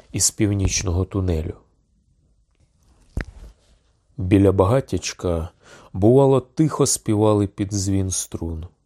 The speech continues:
Але здебільшого про речі Артему не надто зрозумілі. Про війни, в яких він не брав участі,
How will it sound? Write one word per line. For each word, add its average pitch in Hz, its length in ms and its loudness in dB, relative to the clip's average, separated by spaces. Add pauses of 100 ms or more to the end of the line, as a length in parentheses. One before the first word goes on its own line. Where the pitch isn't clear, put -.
(760)
Але 107 200 6
здебільшого 123 680 2
про 110 260 2
речі 117 440 0
Артему 104 600 -2 (340)
не 120 200 2
надто 113 460 0
зрозумілі. 82 840 -4 (580)
Про 101 200 4
війни, 101 520 0 (320)
в 92 80 -2
яких 110 420 0
він 101 180 0
не 101 80 2
брав 101 320 4
участі, 98 640 -4